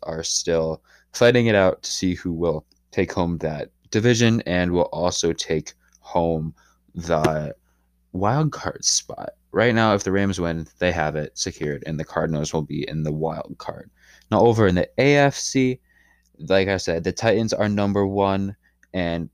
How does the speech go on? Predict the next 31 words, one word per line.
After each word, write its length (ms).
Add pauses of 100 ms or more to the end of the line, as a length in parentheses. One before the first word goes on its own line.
but 140 (160)
the 80
Chiefs 460
have 280 (120)
clinched 340
the 120
A 100
F 80
C 140
West. 480 (220)
The 140
North 440
was 280
taken 260
by 100
the 200
Bengals, 500 (320)
and 140
right 160
now, 260 (140)
the 80
Bills 420
and 160
Patriots 540
are 140 (220)
both 380
in 220
the 140 (100)
playoffs, 640 (640)
fighting 540
for 460